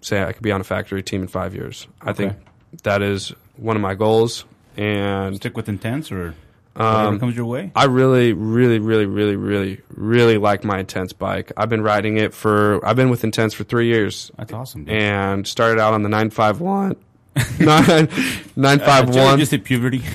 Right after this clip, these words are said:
Speaker 2: <laughs>
Speaker 1: Sorry. Uh, started on the nine five one, and that was a sick bike. And we went into the,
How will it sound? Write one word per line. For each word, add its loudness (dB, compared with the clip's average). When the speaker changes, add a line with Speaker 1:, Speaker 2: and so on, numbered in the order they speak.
Speaker 2:
<laughs> -4
Speaker 1:
Sorry. 6
Uh, 6
started 4
on 6
the 6
nine 6
five 4
one, 2
and -2
that 2
was 2
a -4
sick -4
bike. 0
And 0
we 0
went 0
into 0
the, -4